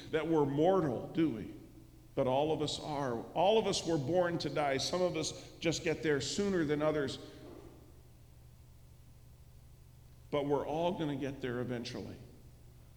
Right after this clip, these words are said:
People think, "No one can stop me now. No one can touch me."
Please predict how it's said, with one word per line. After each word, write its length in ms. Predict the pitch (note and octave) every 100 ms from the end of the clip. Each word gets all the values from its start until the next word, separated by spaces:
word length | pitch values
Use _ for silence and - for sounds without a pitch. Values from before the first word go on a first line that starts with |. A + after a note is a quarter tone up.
| -
People 280 | E3+ D#3+ D#3
think, 240 | D#3 C#3
"No 360 | C3+ C#3+ F#3 G#3+
one 280 | G3+ F#3+
can 160 | - D#3
stop 400 | - - D3 C3+
me 120 | D3
now. 240 | C#3 C3+ C#3
No 200 | D#3 A#3+
one 280 | A#3 A3
can 180 | - F#3
touch 340 | - F3+ F3+ -
me." 200 | D#3